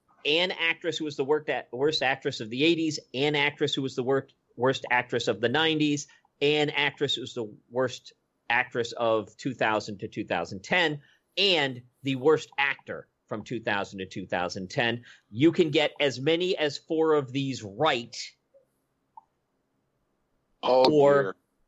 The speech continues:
Speaker 1: yeah. Or you
Speaker 2: Oh,
Speaker 1: could take a
Speaker 2: dear.
Speaker 1: pitch, you could foul it off, you could do what you need to do here. There are four possible right answers here.
Speaker 2: Oh, dear. Um,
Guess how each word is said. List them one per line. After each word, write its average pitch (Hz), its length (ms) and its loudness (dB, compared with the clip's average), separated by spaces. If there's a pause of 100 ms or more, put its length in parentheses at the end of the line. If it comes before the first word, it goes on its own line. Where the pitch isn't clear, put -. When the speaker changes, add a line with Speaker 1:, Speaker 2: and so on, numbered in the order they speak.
Speaker 1:
yeah. 101 200 -2 (560)
Or 143 140 4
you 139 80 2
Speaker 2:
Oh, - 40 0
Speaker 1:
could 117 80 -2
take 123 160 -2
a - 40 -20
Speaker 2:
dear. 196 80 -8
Speaker 1:
pitch, 214 300 0
you 113 80 -8
could - 140 -14
foul 113 260 0
it 123 60 0
off, 151 240 2
you 135 80 -6
could 120 120 -6
do 151 100 -4
what 143 160 -2
you 135 60 -8
need 131 180 -6
to 120 60 -4
do 120 160 0
here. 107 300 2 (160)
There 131 180 6
are 123 80 4
four 175 480 4
possible 135 540 2
right 120 220 6
answers 104 440 -6
here. - 140 -8
Speaker 2:
Oh, 135 220 0
dear. 101 480 -6 (220)
Um, 98 840 2